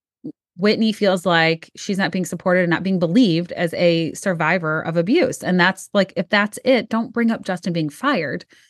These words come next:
Just say, like, "You didn't even know Justin was fired because we're not close. And that makes me sad." Like, I don't know. I just feel like it's like they,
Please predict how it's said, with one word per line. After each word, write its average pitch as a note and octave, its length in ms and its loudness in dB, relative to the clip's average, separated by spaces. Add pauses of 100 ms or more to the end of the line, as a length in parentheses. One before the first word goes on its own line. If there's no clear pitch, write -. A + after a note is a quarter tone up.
(160)
Just - 300 -6
say, A3 320 2
like, D#3+ 240 -4 (220)
"You F#3+ 160 0
didn't A3 120 4
even G3 160 2
know B3+ 180 4
Justin D#3 300 -4
was D3+ 160 -6
fired D#3 280 0
because F#3 220 -2
we're G3+ 100 0
not A3+ 160 -2
close. - 320 0
And E3 80 -6
that D#3+ 120 -4
makes F3+ 220 -6
me G3 60 -6
sad." F#3 520 -4
Like, E3 260 -4 (420)
I A3+ 60 2
don't B3 100 6
know. A#3+ 80 6
I G#3 80 4
just A3 180 -4
feel C4 100 4
like A#3+ 160 2
it's G#3+ 100 -6
like G#3+ 120 -4 (240)
they, F#3 220 -2